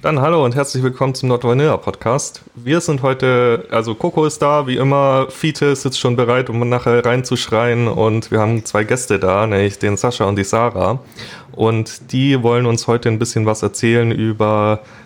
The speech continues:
ihre, ähm, Workshops, die sie halten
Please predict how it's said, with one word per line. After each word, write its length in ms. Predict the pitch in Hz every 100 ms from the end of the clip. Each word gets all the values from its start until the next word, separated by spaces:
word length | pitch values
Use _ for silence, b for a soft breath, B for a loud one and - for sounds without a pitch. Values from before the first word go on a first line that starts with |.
| B
ihre, 1040 | 117 113 110 110 107 107 107 107 104 104 104
ähm, 560 | 104 104 104 101 101 98 - _ _ _ -
Workshops, 540 | 101 104 - 165 160
die 80 | 160
sie 180 | 156 165
halten 380 | 156 160 180